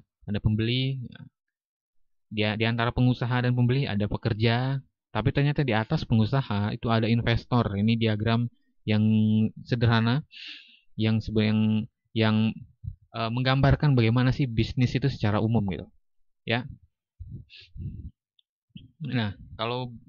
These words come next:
diagram bisnis Gojek seperti ini. Ada investor, ada P T Gojek sebagai manajemen, ada mitra sebagai ujung tombak,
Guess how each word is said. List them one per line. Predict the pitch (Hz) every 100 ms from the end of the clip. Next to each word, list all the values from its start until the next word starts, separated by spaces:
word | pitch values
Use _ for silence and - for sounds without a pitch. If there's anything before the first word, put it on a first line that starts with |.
| 120
diagram | 127 127 131
bisnis | 131 - 127
Gojek | 117 117 156
seperti | - 107 107
ini. | 110 101 123 - _ _ _ _ _ -
Ada | 110 107 104 104 101
investor, | 107 110 110 135 170 - - - -
ada | - 110 104
P | 107
T | 104
Gojek | 101 104 123 - - - -
sebagai | 107 101 104 104 104
manajemen, | 104 104 107 113 190 - _ _ _ _ _ - _
ada | 107 104
mitra | 104 104 - 113 139
sebagai | 123 107 104
ujung | 107
tombak, | 104 101 101 156